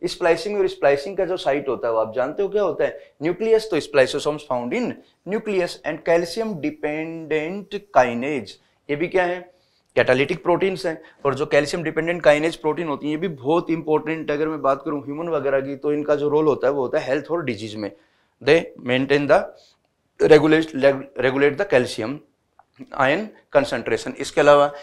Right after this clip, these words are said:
इनका और भी रोल होता है बेटा। प्लांट फिजियोलॉजी की बात करें, जो प्लांट, उनमें जो रिस्पॉन्स प्रेजेंट होते हैं, तो उनमें इनका काफी अच्छा रोल होता है। जैसे आपके जो ये कैल्शियम डिपेंडेंट काइनेज जो प्रोटीन्स हैं, वो phosphorylating एजेंट्स का काम करेंगी,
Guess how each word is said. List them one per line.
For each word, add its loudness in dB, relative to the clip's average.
इनका 0
और 2
भी 0
रोल -2
होता -4
है -2
बेटा। -4
प्लांट 4
फिजियोलॉजी -4
की -6
बात 2
करें, -6
जो -6
प्लांट, 0
उनमें -2
जो -2
रिस्पॉन्स 2
प्रेजेंट 0
होते -2
हैं, -4
तो -10
उनमें 2
इनका 0
काफी 0
अच्छा -2
रोल 0
होता 0
है। 2
जैसे -2
आपके 0
जो 2
ये 0
कैल्शियम 2
डिपेंडेंट -2
काइनेज -4
जो 2
प्रोटीन्स -2
हैं, -10
वो -4
phosphorylating 2
एजेंट्स 0
का 0
काम -2
करेंगी, -8